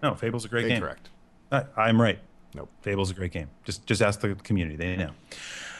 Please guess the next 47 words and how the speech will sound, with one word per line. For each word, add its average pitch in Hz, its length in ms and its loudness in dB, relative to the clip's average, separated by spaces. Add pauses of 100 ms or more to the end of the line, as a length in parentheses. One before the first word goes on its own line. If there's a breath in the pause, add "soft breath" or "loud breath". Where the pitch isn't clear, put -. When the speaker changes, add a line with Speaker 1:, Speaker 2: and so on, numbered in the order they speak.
(160 loud breath)
Speaker 1:
Mister 208 320 8
Andy 214 120 6
Creedon 185 300 4
has 139 160 8
Speaker 2:
Wait, 214 100 12
wait, 220 80 12
Speaker 1:
a 214 40 12
Speaker 2:
wait. 202 240 8
I 156 100 10
also 160 200 8
have 147 80 4
another 147 200 2
thing 139 160 -2
to 123 100 0
add. 110 200 0 (360 loud breath)
You 123 140 -2
know 165 180 4
who, 160 360 0 (120)
uh, 107 360 2 (500)
uh, 127 260 2
remember 143 360 2
our 135 100 2
good 131 380 0
pal 131 580 0
Matt, 127 280 -4 (600)
Matt 123 260 -4
Duncan? 143 380 -2 (420)
Speaker 1:
Yes. - 300 -6 (640 loud breath)
Speaker 2:
Uh, 110 380 2
our, 120 160 0
our, 113 340 2
uh, 104 140 2
high 127 140 -2
school 123 240 -2
friend 117 360 -2 (140)
who 123 160 -2
picked 135 240 -4
up 135 120 0
a 139 80 0
P 135 240 -2
S 127 160 0
two 143 380 -4 (380 soft breath)
early 123 280 0
on 117 200 0
in 117 40 -2
his 110 200 -4
life 117 360 -2